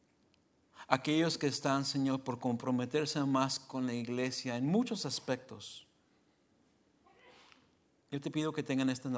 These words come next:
oración en mente. Que su amor abunde aún más y más en conocimiento verdadero y en todo discernimiento,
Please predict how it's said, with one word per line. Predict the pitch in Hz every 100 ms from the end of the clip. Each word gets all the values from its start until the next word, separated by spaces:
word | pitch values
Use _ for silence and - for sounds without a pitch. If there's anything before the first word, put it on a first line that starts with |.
| -
oración | 123 120 117 127 120
en | 113
mente. | 110 107 113 110 - _ _ _ _ _ _ _ _ _ _ _ _ _ _ _ _ _ _ _ - _ _
Que | - 117
su | 135
amor | 123 131 139 147 - - _ _ _ _ _ _ _ _ - -
abunde | 120 131 139
aún | 131 135 143
más | 135 135 143
y | 160
más | 143 131 139
en | 135
conocimiento | 127 127 123 120 - 131 139 151 170 185
verdadero | 170 170 165 143 120 113 110 - - - - _ _ _
y | 117 123
en | 123 120
todo | 147 180
discernimiento, | 175 - 160 151 127 113 - 113